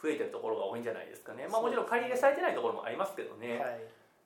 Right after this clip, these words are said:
Speaker 1: ただまあ、うちも結構去年の四月とかどうなるんだろうみたいなんで、
Speaker 2: <laughs>
Speaker 1: 「もう借りときましょう」みたいなの結構言いましたしね。
Speaker 2: は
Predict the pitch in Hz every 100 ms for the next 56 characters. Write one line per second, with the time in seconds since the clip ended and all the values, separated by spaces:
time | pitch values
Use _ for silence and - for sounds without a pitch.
0 | - 196 147 147 - - 185 170 165 185
1 | 127 - 170 127 101 139 127 - - 131
2 | 127 113 95 90 - - - 190 151 -
3 | - - - - 190 - - - 202 226
4 | - 233 - 247 233 - 202 151 143 123
5 | - - 202 123 175 - 131 107 104 104
6 | - 113